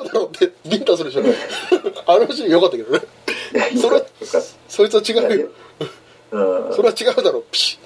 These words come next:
Speaker 1: ッっていう感じが良かったけどね。
Speaker 2: あれは、エイミーが一番恐れてたことで。
Speaker 1: そうだよね、自分が。
Speaker 2: 大事。うん。
Speaker 1: <laughs> 一括というか、簡単にね、<laughs> ビンタで、
Speaker 2: うん。うん。
Speaker 1: ヘンリーは収まるからね。
Speaker 2: うん。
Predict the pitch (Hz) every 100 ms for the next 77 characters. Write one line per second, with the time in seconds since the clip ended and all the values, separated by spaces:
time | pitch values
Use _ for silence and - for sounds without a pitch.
0 | - - 175 208 190 185 180 165 165 143
1 | 117 110 113 - - - 202 208 214 208
2 | 185 - _ 185 202 208 190 - - -
3 | - 135 139 - 131 139 143 143 135 -
4 | - 143 151 - 240 185 202 175 175 185
5 | 226 233 202 - - - - - - -
6 | 196 - - 370 - - - 208 190 240
7 | 262 254 233 190 151 151 - - - 202
8 | 240 240 233 220 220 - - - - 392
9 | - - - - 202 262 190 139 156 -
10 | - - - - - - - - _ -
11 | 87 87 - - - - - - - 196
12 | 185 156 135 139 160 160 123 117 110 127
13 | - - - - _ _ - 95 - -
14 | 120 - -